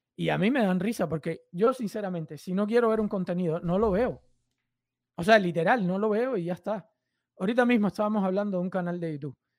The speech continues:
Eh, me dejó de gustar y no lo veo más. ¿Por qué le tengo que escribir un párrafo y denunciarle su canal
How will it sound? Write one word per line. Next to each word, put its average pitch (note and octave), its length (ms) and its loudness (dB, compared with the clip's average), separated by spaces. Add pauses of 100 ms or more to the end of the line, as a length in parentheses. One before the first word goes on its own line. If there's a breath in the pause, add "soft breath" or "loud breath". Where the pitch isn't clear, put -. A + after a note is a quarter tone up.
(500)
Eh, D#3 200 0
me D#3 140 -4
dejó D#3 240 0
de A#3+ 60 6
gustar A#3+ 340 0
y B3+ 60 0
no G#3+ 100 0
lo A3+ 120 0
veo G#3 180 0
más. A#3 280 -6 (180)
¿Por E3+ 180 -8
qué G#3 120 2
le C4+ 120 -2
tengo B3 160 0
que A3 60 0
escribir G#3 320 -6
un G3 120 -2
párrafo F3 600 -4
y E3+ 80 -6
denunciarle F#3 560 -4
su F#3+ 120 -8
canal F3+ 340 -4